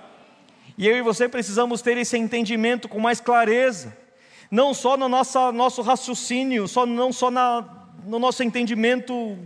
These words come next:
lógico. Isso precisa cair no nosso espírito, precisa cair no nosso coração,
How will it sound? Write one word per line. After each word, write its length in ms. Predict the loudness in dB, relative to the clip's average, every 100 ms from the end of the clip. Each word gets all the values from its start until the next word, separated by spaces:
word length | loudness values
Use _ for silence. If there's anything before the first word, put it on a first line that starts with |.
| -16
lógico. 760 | -2 2 4 2 0 -8 -10 -14 -16 _ _ _ _ -20 -6
Isso 200 | -2 -2
precisa 380 | -2 -2 2 2
cair 200 | 2 2
no 60 | 2
nosso 260 | 0 0
espírito, 600 | -4 -4 -2 0 0 -4
precisa 340 | -8 -6 -2 0
cair 180 | 0
no 80 | 0
nosso 240 | 0 0 0
coração, 680 | 2 2 0 -2 -2 -2